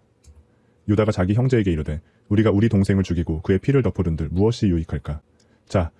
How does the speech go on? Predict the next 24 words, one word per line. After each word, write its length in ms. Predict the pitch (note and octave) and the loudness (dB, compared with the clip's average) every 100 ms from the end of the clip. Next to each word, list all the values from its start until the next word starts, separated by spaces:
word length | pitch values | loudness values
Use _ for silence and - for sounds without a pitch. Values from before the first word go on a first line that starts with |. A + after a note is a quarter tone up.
| _ - | _ -2
그를 280 | G#2+ A2 | 0 2
이스마엘 320 | G2+ A2+ A2+ A2+ | 0 2 2 2
사람들에게 380 | G#2+ G2+ F#2+ | 2 2 0
팔고 420 | F#2 F2 D#2 D#2 - | 0 -4 -4 -6 -2
그에게 240 | G2 F#2+ | 0 2
우리 180 | F2 G#2+ | 2 2
손을 200 | A2 G2+ | 2 0
대지 200 | F2 F#2 | 0 0
말자. 340 | D2+ C#2+ D2 - _ _ _ | -2 -4 -10 -12 _ _ _
그는 180 | - G2 | 0 0
우리의 240 | F#2 G#2+ G#2 | 2 2 2
동생이요 400 | F2+ F2 E2 D#2+ | 0 0 -2 -2
우리의 220 | F2+ F#2+ | 0 0
혈육이니라 480 | C#3 C#3 G2+ F2 E2 | 2 0 2 0 -2
하매, 220 | D2 D2 - _ - | -4 -8 -12 _ -2
그의 160 | G2+ | 0
형제들이 360 | A2 A#2 G#2 F#2 | 2 2 0 -2
청종하였더라. 720 | C3 B2+ B2 F2 D2 C2+ C#2+ - _ _ _ _ _ | -2 0 0 0 -4 -10 -12 -16 _ _ _ _ _
그때 280 | G#2+ A#2 A2+ | -2 0 0
미디안 260 | G2+ G#2 | 2 0
사람 200 | G#2 G2+ | 0 -2
상인들이 380 | G2 G2+ F#2+ F2+ | 0 0 0 0
지나가고 420 | - G2+ G#2 F#2+ | 0 0 0 0
있는지라. 420 | E2 D2 C#2 C2+ | -2 -4 -8 -12